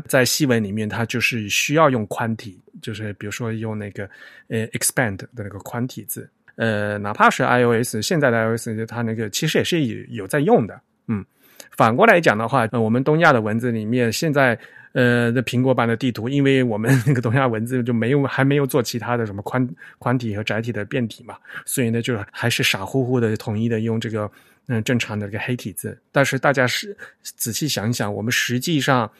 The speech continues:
传统纸质的地图册，大家想一想啊，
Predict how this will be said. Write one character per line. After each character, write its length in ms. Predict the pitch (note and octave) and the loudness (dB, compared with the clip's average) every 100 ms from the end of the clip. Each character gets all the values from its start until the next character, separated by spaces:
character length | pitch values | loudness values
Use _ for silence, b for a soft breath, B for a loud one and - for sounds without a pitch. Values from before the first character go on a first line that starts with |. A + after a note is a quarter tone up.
| b b b - | b b b -6
传 260 | A#2+ B2+ | -2 0
统 320 | D3+ B2+ G#2 F#2+ | 2 0 0 -4
纸 220 | - A#2+ G#2+ | -6 -6 -4
质 200 | - F#3+ | 0 2
的 140 | B2 | 2
地 160 | A2+ C#3+ | 0 0
图 220 | - A2+ | -2 -6
册， 200 | - C3+ | -2 0
大 120 | A#2+ | 0
家 100 | G#2+ | -2
想 240 | G#2 F#2+ G#2 | -4 -6 -4
一 40 | |
想 220 | A#2+ F2+ | -4 -6
啊， 120 | G#2 | -10